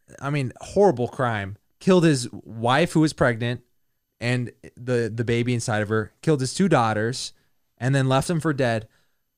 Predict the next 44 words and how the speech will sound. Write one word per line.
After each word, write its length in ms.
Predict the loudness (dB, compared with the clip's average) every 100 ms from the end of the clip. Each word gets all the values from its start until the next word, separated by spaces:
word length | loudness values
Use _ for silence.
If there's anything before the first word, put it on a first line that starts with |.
| _
And 160 | -2 2
then 220 | 0 -2 -8 _
everything 460 | 0 4 4 4 2
was 120 | 0
caught 240 | 2 2
on 140 | 4 2
camera, 340 | 0 2 2
from 140 | 0 -2
the 80 | 0
body 300 | 2 2 2
cams 520 | 0 0 0 -2 -4
to 140 | -2 -2
the 100 | -2
cameras 460 | -2 0 0 0
where 120 | 0
they 120 | 0 0
did 140 | 0
the 60 | -2
investigation. 840 | -2 -2 -4 -4 -2 0 0 0 -2 -10 -20 _
Man 420 | 0 4 4 4 6
literally 360 | 8 8 6
didn't 320 | 6 6 4
make 240 | 4 4 4
it 80 | 2
more 180 | 4
than 120 | 4 2
a 60 |
couple 240 | 0 2 4
of 60 |
hours 320 | 4 4 4 0
before 240 | -2 -2
getting 220 | 0 -4 -2
caught. 320 | 0 0 -4 -14 -12 2
Man 340 | 6 6 4 6
literally 280 | 6 6 6
got 220 | 4 2
caught 340 | 2 2 2 -2 -10
the 200 | 0 4
next 300 | 4 2 0 0
morning. 400 | 0 0 -2 -8 -16 0
The 140 | 6
world's 380 | 8 8 8 6
worst 580 | 4 6 8 6 2 -6
criminal. 540 | 2 4 4 0 -4